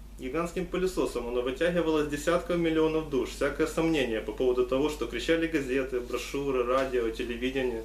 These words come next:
что твердили учителя в школах и офицеры в казармах, что сверкало неоном поперёк улиц,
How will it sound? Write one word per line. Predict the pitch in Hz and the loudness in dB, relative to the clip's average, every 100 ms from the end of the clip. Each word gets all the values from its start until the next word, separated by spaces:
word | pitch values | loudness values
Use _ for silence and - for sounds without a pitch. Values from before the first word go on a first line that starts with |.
| - - - | -10 -16 -16
что | - - | -14 -4
твердили | 127 123 147 147 | -2 0 0 0
учителя | 123 139 131 127 139 | 0 0 0 2 0
в | |
школах | - 143 131 123 | -2 -2 2 2
и | 123 | 0
офицеры | 113 - 135 135 | -4 -4 0 2
в | 127 | 2
казармах, | 127 120 123 117 113 - - - - | 2 4 2 0 -6 -8 -16 -16 -14
что | - | -10
сверкало | - 131 127 147 | -6 -4 0 0
неоном | 143 156 190 185 | 2 4 6 4
поперёк | 170 160 156 156 135 | 2 2 2 2 2
улиц, | 120 110 | 2 2